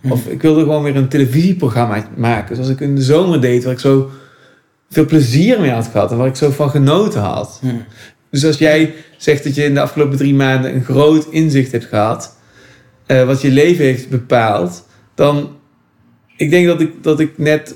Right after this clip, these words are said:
Speaker 2: in, in één keer bedacht van, "Oh, ik heb ook eigenlijk een groot inzicht gehad." En sterker nog, en drie maanden geleden dacht ik nog van, "Oh, als ik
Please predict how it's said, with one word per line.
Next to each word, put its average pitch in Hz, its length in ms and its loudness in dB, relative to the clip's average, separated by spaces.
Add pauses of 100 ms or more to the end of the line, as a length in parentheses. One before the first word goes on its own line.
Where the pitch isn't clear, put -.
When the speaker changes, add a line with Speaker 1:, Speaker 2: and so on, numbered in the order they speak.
Speaker 2:
in, 147 240 -4
in 147 140 -2
één 160 180 0
keer 143 120 -2
bedacht 147 340 0
van, 147 220 -4
"Oh, 175 80 4
ik 156 60 -2
heb 160 100 -2
ook - 180 -2
eigenlijk 160 420 -2
een 135 240 0 (560)
groot 143 320 0
inzicht 139 300 -2
gehad." 127 200 0
En 170 60 -4
sterker 180 400 0
nog, 139 220 0
en 139 340 -2
drie 160 180 0
maanden 151 220 0
geleden 156 320 2
dacht 139 120 0
ik - 60 -8
nog 127 120 0
van, - 180 -8
"Oh, 202 140 2
als 156 120 2
ik 139 60 -2